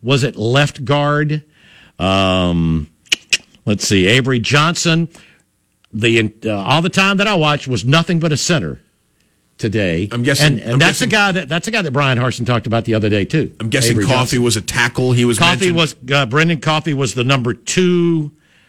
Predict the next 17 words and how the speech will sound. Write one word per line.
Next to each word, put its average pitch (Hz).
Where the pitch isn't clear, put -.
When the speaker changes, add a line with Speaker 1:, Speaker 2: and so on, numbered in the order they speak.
Speaker 1:
um, 113
left 165
tackle 98
Speaker 2:
Behind 110
Killian. 117
Speaker 1:
Behind 127
Speaker 2:
Yeah. 110
Speaker 1:
Killian, 123
and 117
Colby 160
Smith 202
was 135
the 139
number 135
two 151
right 185
tackle. -